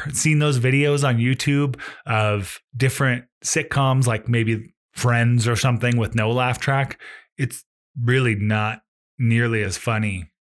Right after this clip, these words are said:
um, as, as it was with the laugh track. Also, testimonials and marketing.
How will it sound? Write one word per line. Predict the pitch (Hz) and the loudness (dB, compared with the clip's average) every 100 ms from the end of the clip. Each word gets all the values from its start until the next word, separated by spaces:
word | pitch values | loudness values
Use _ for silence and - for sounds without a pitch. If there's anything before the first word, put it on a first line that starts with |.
| _ _ | _ _
um, | 113 104 95 104 - | -8 -6 -6 -8 -12
as, | - 110 95 | -4 -4 -4
as | 117 104 | -4 -4
it | 107 | -4
was | 101 101 92 | -4 -4 -4
with | 98 113 - | -4 -6 -4
the | 101 87 _ | -6 -6 _
laugh | 104 - | -8 -6
track. | - 101 92 - - _ _ _ _ _ _ _ _ _ _ - - - - | -6 -8 -8 -14 -20 _ _ _ _ _ _ _ _ _ _ -20 -18 -18 -8
Also, | 143 143 196 | -2 0 0
testimonials | - 160 - 139 143 147 147 131 | -2 -2 0 0 0 0 0 0
and | 127 | 0
marketing. | 131 123 135 92 92 | -2 -2 -4 -4 -10